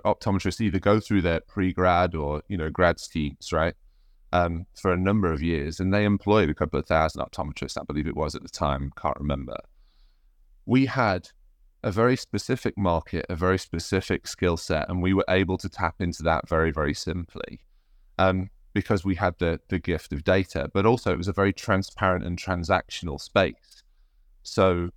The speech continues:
you could consistently approach every optometrist with the view that actually the only differentiating factor would probably be the location that they were gonna work in, right?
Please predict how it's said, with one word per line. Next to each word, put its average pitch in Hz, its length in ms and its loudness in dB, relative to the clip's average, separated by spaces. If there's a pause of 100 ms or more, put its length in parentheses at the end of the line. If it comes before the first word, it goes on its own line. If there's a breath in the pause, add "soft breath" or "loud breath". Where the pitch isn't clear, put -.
(140)
you 104 120 -2
could - 180 -6
consistently 98 800 -2
approach - 500 -2
every 85 340 0
optometrist 82 720 -2
with 82 100 -10
the 82 80 -6
view 87 200 0
that 85 220 0
actually 82 300 -2
the 87 80 2
only 104 160 2
differentiating 85 920 -4
factor - 400 2
would 80 120 -2
probably 80 360 -2
be 78 160 0
the 80 100 2
location 80 560 0
that 69 140 -6
they 67 100 -8
were 67 80 -8
gonna 69 180 -6
work 73 380 -2
in, - 100 -14 (320)
right? 90 240 4